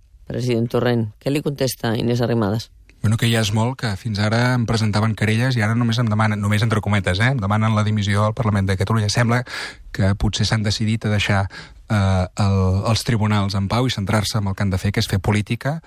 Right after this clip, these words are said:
Speaker 2: exercir de cap de l'oposició
Speaker 1: Mm.
Speaker 2: al Parlament de Catalunya i, per tant, eh, en fi, centrar-nos en el parlamentarisme, que és el que hem de fer els parlamentaris.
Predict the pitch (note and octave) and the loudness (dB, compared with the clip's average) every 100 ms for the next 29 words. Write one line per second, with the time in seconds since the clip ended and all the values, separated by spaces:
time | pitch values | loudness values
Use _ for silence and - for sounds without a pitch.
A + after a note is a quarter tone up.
0 | - G2 G2+ - A#2+ G2+ - - - G#2 | -8 -2 -2 0 -2 -2 -8 -20 -12 -6
1 | G2 G2+ G2 F#2+ F#2+ F#2+ F#2 - G#2 G#2 | -2 -2 0 0 2 0 -2 -2 -2 0
2 | D#3 A2 G2+ G2 G2 G#2 G2+ G2+ F#2+ G2 | 0 2 2 2 2 2 2 2 0 0
3 | G2 - G#2 A#2+ C#3 A#2 - F2+ G#2 A2 | -2 0 0 2 0 0 -2 -2 -2 -2
4 | - - - - F#2+ F2+ F2 F2+ F2 F#2 | -8 -18 -10 -2 2 2 2 2 0 0
5 | G2 G#2+ A2 - - F#2+ G2+ G2+ G#2+ G#2 | -2 0 -2 -4 -2 0 2 2 2 0
6 | - G#2 G2 F#2+ G2+ G2+ A2+ G2 G2 G2+ | 0 -2 -2 -2 -2 -2 0 0 0 0
7 | G2 G2+ G2 - G2 F2+ F2 F#2 - | 0 0 -2 0 0 0 -2 -4 -6